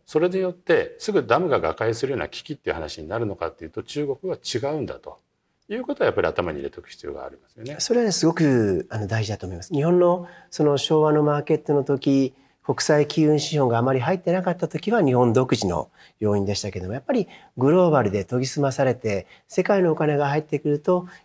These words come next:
Speaker 2: 良しも悪しもやっぱり影響を受けてしまう。そういった意味で、中国のいい面と悪い面、両方持ってるということでしょうか？
Speaker 1: はい。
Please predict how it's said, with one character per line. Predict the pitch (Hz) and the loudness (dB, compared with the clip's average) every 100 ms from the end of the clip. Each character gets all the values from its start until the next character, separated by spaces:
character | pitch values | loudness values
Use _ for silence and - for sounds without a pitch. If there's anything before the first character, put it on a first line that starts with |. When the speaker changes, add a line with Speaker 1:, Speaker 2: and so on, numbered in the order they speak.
| _ | _
Speaker 2:
良 | 208 | 0
し | 226 - | 0 2
も | 175 | 4
悪 | 185 180 | 4 2
し | 180 | 2
も | 247 | 0
や | |
っ | 170 | 2
ぱ | 120 | 2
り | |
影 | 110 | 2
響 | 110 | 2
を | 107 | 0
受 | 98 | 0
け | |
て | 95 | -4
し | - | -6
ま | 80 | -8
う。 | - _ _ - _ | -14 _ _ -20 _
そ | - | 2
う | 214 | 4
い | |
っ | |
た | 240 | 4
意 | 240 | 4
味 | 226 | 6
で、 | 262 262 - - | 4 2 -6 -6
中 | - 180 156 | 2 4 6
国 | 139 | 6
の | 123 | 4
い | 175 | 6
い | 185 | 4
面 | 160 | 4
と | - | 4
悪 | 120 120 | 2 4
い | |
面、 | 117 101 85 110 | 4 2 0 0
両 | 131 | 0
方 | 117 107 90 - _ _ | 2 0 -2 -8 _ _
持 | 113 | -4
っ | 113 | -4
て | |
る | 92 | -6
と | - - - | -14 -20 -10
い | |
う | 90 | -8
こ | |
と | 78 | -6
で | 90 | -8
し | - | -10
ょ | |
う | - | -12
か？ | |
Speaker 1:
は | |
い。 | _ | _